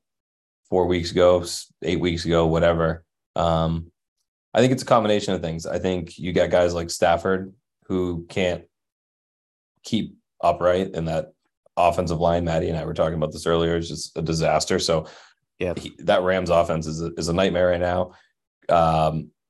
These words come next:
Speaker 1: Rodgers, you know, in hindsight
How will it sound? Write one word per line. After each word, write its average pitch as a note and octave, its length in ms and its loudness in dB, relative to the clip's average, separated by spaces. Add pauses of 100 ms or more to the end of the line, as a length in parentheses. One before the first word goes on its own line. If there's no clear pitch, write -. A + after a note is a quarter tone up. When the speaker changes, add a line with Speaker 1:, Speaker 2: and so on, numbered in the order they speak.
(220)
Speaker 1:
Rodgers, F#2 520 2 (260)
you G2+ 100 -2
know, E2 400 -4
in F#2 80 -2
hindsight F2+ 540 2